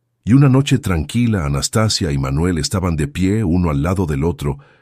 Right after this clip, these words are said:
frente a dos cunas colocadas una junto a la otra, observando, sin hacer ruido para no despertar a nadie, a los gemelos que dormían en paz. Manuel pasó el brazo alrededor de la cintura de su esposa,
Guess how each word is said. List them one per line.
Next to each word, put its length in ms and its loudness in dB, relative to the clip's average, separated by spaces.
frente 340 0
a 40 0
dos 220 2
cunas 380 2
colocadas 680 -2
una 260 2
junto 340 -2
a 20 -2
la 120 -4
otra, 680 -4
observando, 840 -2
sin 200 2
hacer 240 2
ruido 400 2
para 200 -2
no 120 2
despertar 540 -4
a 60 -2
nadie, 420 -2
a 80 -4
los 160 0
gemelos 440 0
que 100 0
dormían 480 -2
en 120 -6
paz. 440 -6
Manuel 420 4
pasó 280 -2
el 100 0
brazo 340 -2
alrededor 540 -2
de 80 -4
la 100 -4
cintura 460 -4
de 100 -6
su 140 -4
esposa, 500 -4